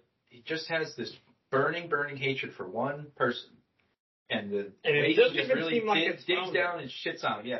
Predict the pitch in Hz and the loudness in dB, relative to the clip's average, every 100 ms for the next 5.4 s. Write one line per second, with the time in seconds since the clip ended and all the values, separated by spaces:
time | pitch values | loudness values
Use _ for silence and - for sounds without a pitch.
0 | - 113 208 196 143 - - _ _ _ | -6 -6 -4 -4 -6 -8 -16 _ _ _
1 | - 127 - 214 185 165 143 127 113 131 | -4 -4 -2 -2 -2 -4 0 0 0 0
2 | 113 - 92 - 110 - - 92 - - | -2 -2 -12 -8 -8 -10 -14 -12 -14 -18
3 | _ - 226 254 240 220 254 285 277 208 | _ 0 2 4 4 6 6 6 4 4
4 | 180 202 208 226 196 170 147 156 151 147 | 4 4 6 2 2 0 2 2 0 -2
5 | 139 131 127 123 | -2 -2 -4 -6